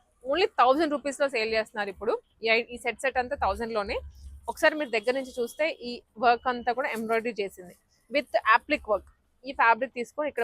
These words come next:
మనకి అప్లిక్ చేయించారు. And కింద దామన్లో కూడా అదే హైలైట్ అవుతుంది ఇది. And దీనికి బాటమ్ అండి. మొత్తం సెట్ వచ్చేసరికి only థౌజండ్ రూపీస్. ఎల్ సైజ్లో మాత్రం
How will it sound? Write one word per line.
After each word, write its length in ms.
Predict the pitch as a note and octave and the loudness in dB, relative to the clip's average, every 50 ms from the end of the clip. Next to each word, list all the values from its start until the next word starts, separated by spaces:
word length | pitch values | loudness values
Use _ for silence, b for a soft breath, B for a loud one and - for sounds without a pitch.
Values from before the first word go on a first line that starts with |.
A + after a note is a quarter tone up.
| G#3+ G#3+ | -4 -4
మనకి 180 | A3 A3+ - | -10 -8 -4
అప్లిక్ 400 | F#3+ - - - A#3+ A#3+ F#3+ G#3+ | -2 -2 -2 0 -2 -4 -2 -2
చేయించారు. 500 | G#3 F#3+ F#3 F#3+ - - F3+ F#3 C#4+ A4 - _ B B B B B B B A#3 | -4 -4 -4 -12 -14 -12 -10 -8 -8 -8 -10 _ B B B B B B B -8
And 100 | A#3+ A#3+ - | -8 -6 -6
కింద 200 | C4 B3 B3 B3+ | -8 -6 -4 -4
దామన్లో 540 | C4 A3 A#3+ G3+ G3+ G#3+ A3 A3 A3+ A3 G#3 A3+ | -2 0 2 0 0 0 -4 -4 -4 -4 -2 -2
కూడా 100 | D4 G4+ E4 A3+ | 0 0 0 -2
అదే 120 | G3+ G#3+ A3+ F#3+ | -4 -6 -6 -6
హైలైట్ 240 | F3 F3 F3 E3 | -6 -6 -6 -8
అవుతుంది 340 | E3+ D#3+ - - D#3+ D#3+ - _ _ _ _ _ _ _ _ _ _ _ _ _ _ _ _ _ _ _ _ _ _ _ _ _ _ _ - _ - G#3 | -10 -14 -12 -14 -20 -20 -20 _ _ _ _ _ _ _ _ _ _ _ _ _ _ _ _ _ _ _ _ _ _ _ _ _ _ _ -20 _ -20 -12
ఇది. 120 | G#3 F4+ A#4 _ - - - _ - - - - | -8 -8 -8 _ -12 -20 -20 _ -20 -14 -8 -6
And 100 | A#3+ B3 A#3 | -6 -2 0
దీనికి 200 | D4+ C4 C#4+ F4+ C#4+ A#3+ A3+ | -2 -2 -2 -6 -4 0 4
బాటమ్ 320 | G3 G3 G3+ - A3+ G#3+ | 4 4 2 2 -4 -6
అండి. 220 | F#3+ F3 E3+ E3 - _ _ _ _ _ _ _ _ - | -6 -6 -8 -12 -14 _ _ _ _ _ _ _ _ -6
మొత్తం 280 | A#3+ A#3+ - F4 E4+ E4+ | -6 -2 0 0 0 2
సెట్ 240 | - D4+ B3 - C#4 | 2 2 2 4 2
వచ్చేసరికి 460 | C4 - C4 - C4 A#3 A#3 - E4+ | 2 2 0 0 0 -4 -2 -2 -2
only 240 | D4 A#3+ B3+ C#4+ C#4 - A3+ | -2 0 0 -2 0 2 0
థౌజండ్ 260 | G3 G3+ A#3 B3 F#3+ F3+ | 0 0 -2 -6 -8 -8
రూపీస్. 280 | - _ - - - - - - - - - - _ _ _ _ _ _ _ _ _ _ _ _ - - - - _ _ _ _ _ _ _ _ _ _ _ - | -12 _ -18 -16 -14 -12 -12 -12 -14 -16 -18 -20 _ _ _ _ _ _ _ _ _ _ _ _ -20 -20 -20 -20 _ _ _ _ _ _ _ _ _ _ _ 0
ఎల్ 180 | B3 C4+ D#4 D#4+ F4+ | 2 2 2 4 4
సైజ్లో 260 | D4 D4 C4+ D4 C#4 | 2 2 2 0 -2
మాత్రం 320 | B3+ A#3+ C4+ A3 A#3+ B3 | 0 0 -2 0 -2 -4